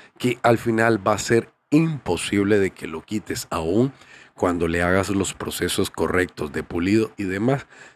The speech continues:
siempre la superficie se va a ver manchada o sucia, por lo cual te recomiendo que,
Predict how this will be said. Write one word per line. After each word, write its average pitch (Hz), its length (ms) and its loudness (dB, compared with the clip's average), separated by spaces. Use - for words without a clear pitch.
siempre 143 540 4
la 95 120 2
superficie 95 720 -6
se - 160 -6
va 80 160 -2
a 82 40 0
ver 87 200 0
manchada 85 720 -2
o 95 140 -2
sucia, - 440 -2
por - 180 -12
lo 69 140 -10
cual 95 320 0
te 82 120 -4
recomiendo 82 800 -2
que, - 180 -8